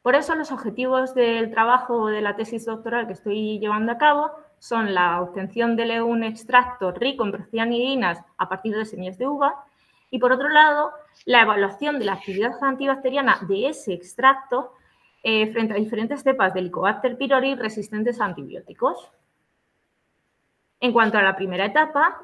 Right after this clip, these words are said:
los est-, las semillas de uva se pusieron, se pusieron en contacto con etanol al setenta por ciento en una unidad de extracción sólido líquido a cuarenta grados durante cinco días.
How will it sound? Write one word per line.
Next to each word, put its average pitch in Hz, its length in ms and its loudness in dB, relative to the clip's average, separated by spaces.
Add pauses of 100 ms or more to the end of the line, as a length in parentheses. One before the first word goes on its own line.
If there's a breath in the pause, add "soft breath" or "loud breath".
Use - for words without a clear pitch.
(120)
los 220 300 -2
est-, - 260 -12
las 202 280 0
semillas 196 300 -6
de 262 120 -2
uva 285 160 2
se 285 120 -4
pusieron, 220 540 -6
se - 160 -12
pusieron 214 360 -4
en 214 80 -4
contacto 220 440 0
con 180 120 -4
etanol 185 360 -2
al 185 60 -2
setenta 180 400 -8
por 233 120 -8
ciento 285 260 -4
en 262 100 0
una 240 180 0
unidad 233 320 -2
de 240 100 -2
extracción 233 580 -6
sólido 226 340 -2
líquido 170 420 -6
a 175 100 -8
cuarenta 180 320 -6
grados 269 360 0
durante 220 320 -6
cinco 196 320 -6
días. 156 380 -6